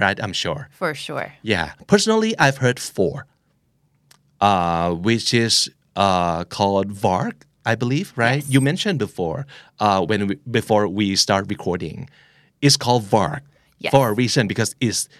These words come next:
Speaker 1: the, uh, acronym for these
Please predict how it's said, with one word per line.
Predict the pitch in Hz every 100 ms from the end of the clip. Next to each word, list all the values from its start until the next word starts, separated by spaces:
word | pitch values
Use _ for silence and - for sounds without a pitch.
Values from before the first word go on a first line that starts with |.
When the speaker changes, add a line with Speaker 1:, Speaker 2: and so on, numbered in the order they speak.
| _ _ -
Speaker 1:
the, | 113 101 -
uh, | 107 92 -
acronym | 113 - 95 82 80 92 _ _ _ _ _
for | - 113 101 92 135 190 _ _ _ -
these | 135 131 -